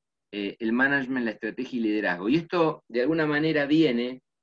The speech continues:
en lo que es el modelo Lomas. Nosotros tenemos el modelo Lomas de la Dirección General, que plantea el, el leadership, el organization, el management, el action y la strategy. Algo así como las organizaciones necesitan líderes que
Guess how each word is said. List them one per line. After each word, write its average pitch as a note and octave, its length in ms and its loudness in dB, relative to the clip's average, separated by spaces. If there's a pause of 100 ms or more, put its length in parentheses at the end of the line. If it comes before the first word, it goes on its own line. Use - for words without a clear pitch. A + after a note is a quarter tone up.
en A#2+ 120 0
lo A#2 140 4
que D3 60 0
es D3 120 -6
el C3+ 80 2
modelo B2+ 300 4
Lomas. A2+ 320 2
Nosotros C3 200 -4
tenemos C3 280 -2
el B2 80 0
modelo C3+ 320 2
Lomas C#3+ 300 2
de A2 60 -2
la G#2+ 80 0
Dirección A2 440 -2
General, C#3 520 0 (520)
que G2+ 100 -4
plantea A2 460 0
el, G#2+ 240 2
el G#2+ 180 -2
leadership, C3+ 640 -2
el G2+ 180 -8
organization, A#2+ 960 -6
el G2 180 -8
management, B2 640 -4 (100)
el A2 160 0
action A#2+ 320 -6
y G2+ 60 -8
la G2 100 -6
strategy. - 480 -10 (840)
Algo A2 180 0
así A#2 240 -4
como G#2 380 -2
las F#2+ 180 -4
organizaciones B2 600 2
necesitan A#2+ 400 -2
líderes C3 340 0
que F#2 160 -10